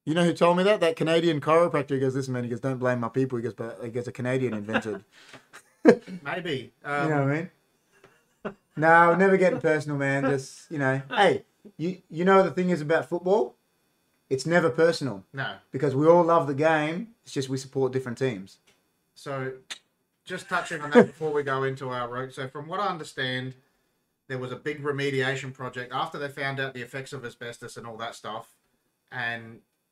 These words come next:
Speaker 2: those World Trade Centers were built. When were the World Trade Centers built?
Speaker 1: Ah,
Speaker 2: In
Speaker 1: probably
Speaker 2: the,
Speaker 1: in
Speaker 2: in
Speaker 1: the
Speaker 2: the, in the
Speaker 1: seventies?
Speaker 2: sixties, seventies?
Speaker 1: Sixties or seventies? Yeah.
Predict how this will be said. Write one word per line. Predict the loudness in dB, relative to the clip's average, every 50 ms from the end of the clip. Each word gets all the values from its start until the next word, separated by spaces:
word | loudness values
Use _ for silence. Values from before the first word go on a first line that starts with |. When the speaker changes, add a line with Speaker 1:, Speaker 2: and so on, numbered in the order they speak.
| _ -12
Speaker 2:
those | -8 -8 -8 -8 -10 -14 -20 _ _ _ _ _ _ _ _ _ _ _ _ _ _ _ _ _ _ _ _ _ _
World | -8 -8 -8 -8 -8
Trade | -8 -6 -6 -6 -6
Centers | -8 -8 -8 -8 -10 -12
were | -12 -12
built. | -10 -8 -10 -10 -8 -6
When | -4 -4 -4
were | -2
the | -4 -4
World | -6 -6 -8 -8
Trade | -6 -6 -6 -6 -6
Centers | -8 -8 -10 -10 -10
built? | -10 -10 -12 -12 -12 _ _ -4
Speaker 1:
Ah, | -2 -2 -2 -4 -6 -10 -14 -16 -18 _
Speaker 2:
In | -14 -12
Speaker 1:
probably |
Speaker 2:
the, | -10
Speaker 1:
in | -6 -4
Speaker 2:
in | -4
Speaker 1:
the | -4 -4
Speaker 2:
the, | -4
in | -4
the | -4 -6
Speaker 1:
seventies? | -6 -2 0 2 2 2 2 0 0 0
Speaker 2:
sixties, | -2 -4 -4 -6 -8 -6
seventies? | -6 -4 -4 -4 -6 -8 -8 -10
Speaker 1:
Sixties | -10 -10 -10 -8 -8 -6 -6
or | -6
seventies? | -6 -6 -8 -8 -8 -8 -10 -12 -14 -18 -12 -6
Yeah. | -4 -4 -2 -4 -6 -10